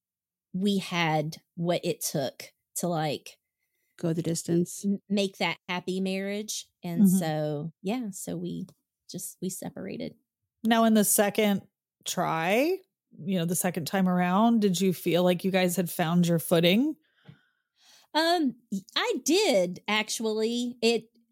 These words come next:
Speaker 1: once we got back together, I felt like we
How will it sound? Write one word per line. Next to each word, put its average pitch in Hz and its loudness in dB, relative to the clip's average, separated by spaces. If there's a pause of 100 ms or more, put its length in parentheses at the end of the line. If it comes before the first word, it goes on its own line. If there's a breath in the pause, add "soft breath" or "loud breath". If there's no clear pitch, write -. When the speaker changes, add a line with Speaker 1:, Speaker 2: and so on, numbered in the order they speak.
(560)
Speaker 1:
once 294 -4
we 349 0
got 220 -2
back 226 -2
together, 214 -2
I 214 -2
felt 196 -6
like 185 -4 (120)
we 185 -6